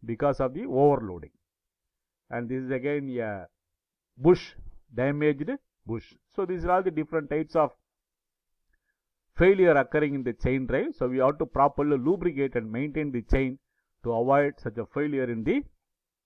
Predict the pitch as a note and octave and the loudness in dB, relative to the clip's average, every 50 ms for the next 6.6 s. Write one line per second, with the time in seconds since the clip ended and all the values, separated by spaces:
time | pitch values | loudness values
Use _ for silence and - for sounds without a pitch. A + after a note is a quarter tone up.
0 | _ _ _ _ _ _ _ _ _ _ _ _ _ _ _ _ _ _ - C#3 | _ _ _ _ _ _ _ _ _ _ _ _ _ _ _ _ _ _ -2 -2
1 | B2+ A#2 G2 F2 - - - _ _ _ _ _ _ _ _ _ _ _ _ _ | -2 -2 -4 -8 -10 -12 -16 _ _ _ _ _ _ _ _ _ _ _ _ _
2 | _ _ _ _ _ _ _ _ _ _ _ _ _ _ _ _ _ _ _ _ | _ _ _ _ _ _ _ _ _ _ _ _ _ _ _ _ _ _ _ _
3 | _ _ D3+ E3 F3 F3 F3 E3 - G3+ G#3+ G3+ F3+ F#3 E3+ D#3 D#3+ D3+ G#3 G#3 | _ _ 6 6 6 6 6 2 0 -2 -2 -2 -2 -4 -4 -2 0 2 2 2
4 | G#3 G3 E3 F3 E3 D3+ - G3+ F3+ C#3+ C#3+ C#3 G3+ B3 - _ _ _ _ _ | 2 2 0 0 0 2 2 0 0 0 0 0 -2 -4 -12 _ _ _ _ _
5 | _ _ - C3+ C3 B2+ C3 A#2 - D3 C#3+ D3+ D#3 D3 C#3 D3+ C#3+ B2+ C3 C#3 | _ _ -8 -8 -6 -6 -6 -4 -2 -2 -2 -2 0 0 2 2 2 2 0 -4
6 | C3 - C#3 C3 C3 B2 A#2 A2+ A2 G#2 G2+ | -4 -6 -6 -8 -6 -6 -6 -6 -6 -6 -8